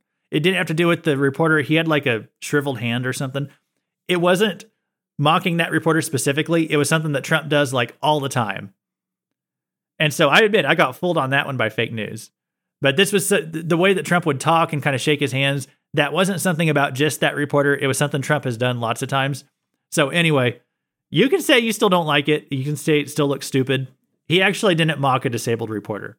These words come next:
Now, that was number nine on my list of thirty things. Uh, that wouldn't have been, like, that wasn't the one thing that made me not vote for him. It was just one of my thirty reasons.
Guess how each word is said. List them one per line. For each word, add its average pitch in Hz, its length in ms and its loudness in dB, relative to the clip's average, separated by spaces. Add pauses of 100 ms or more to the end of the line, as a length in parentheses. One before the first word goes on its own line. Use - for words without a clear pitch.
(100)
Now, 135 200 0
that 180 140 4
was 196 120 2
number 196 240 2
nine 175 160 4
on 156 120 2
my 139 120 0
list 135 240 0
of 123 120 -4
thirty 131 220 -2
things. 110 400 -8
Uh, 120 240 -2
that 147 180 0
wouldn't 180 260 0
have 143 160 -2
been, 147 180 -2
like, 127 340 -4 (460)
that 160 140 2
wasn't 196 240 2
the 160 100 2
one 180 280 2
thing 175 200 2
that 147 120 -2
made 151 140 0
me 143 100 -2
not 139 220 -2
vote 131 240 -2
for 110 180 -8
him. 110 120 -10
It 147 80 0
was 160 100 2
just 165 160 0
one 151 140 0
of 170 60 0
my 160 140 0
thirty 139 300 -2
reasons. 110 500 -8